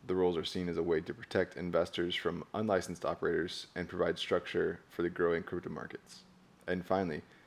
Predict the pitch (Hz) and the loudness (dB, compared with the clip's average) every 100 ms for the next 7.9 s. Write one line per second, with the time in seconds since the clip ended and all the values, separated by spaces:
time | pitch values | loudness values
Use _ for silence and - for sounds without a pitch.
0 | - _ _ 104 98 - 92 110 98 90 | -20 _ _ 8 8 6 0 0 -2 0
1 | 85 - 90 113 - _ _ _ 90 85 | 0 0 -4 -6 -12 _ _ _ -4 -4
2 | 85 85 82 85 80 - 87 76 85 - | 0 0 2 0 0 -2 -4 -2 -4 -4
3 | 95 92 - - - - - - - - | -2 0 -2 -4 -8 -16 -20 -20 -20 -20
4 | - - 82 - 90 85 87 - 87 82 | -6 0 0 2 2 2 0 0 0 0
5 | 82 - 87 82 - 101 92 87 85 80 | -2 0 0 0 2 2 2 0 -2 -2
6 | - - - 95 - 87 - - 107 101 | -2 -8 0 0 0 -4 -4 -2 -2 0
7 | 92 87 - 82 - 82 85 - | 0 0 -2 -2 0 0 0 -4